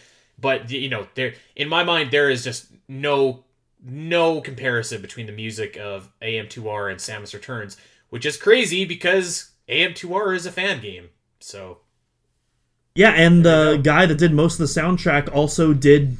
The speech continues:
Speaker 2: most of the rest of the game, too, which is absolutely wild. <laughs>
Speaker 1: Well,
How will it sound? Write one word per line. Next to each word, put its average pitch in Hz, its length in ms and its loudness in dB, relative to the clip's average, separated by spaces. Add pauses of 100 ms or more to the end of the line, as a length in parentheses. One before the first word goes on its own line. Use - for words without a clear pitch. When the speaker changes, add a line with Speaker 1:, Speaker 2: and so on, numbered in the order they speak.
(120)
Speaker 2:
most 139 380 0
of 143 140 0
the 143 100 4
rest 147 260 2
of 151 60 -2
the 143 80 2
game, 135 320 0
too, 135 280 0
which 113 260 -6
is 117 500 -8 (580)
absolutely 147 880 4
wild. 123 800 -2 (100)
<laughs> - 60 6 (1400)
Speaker 1:
Well, 180 380 0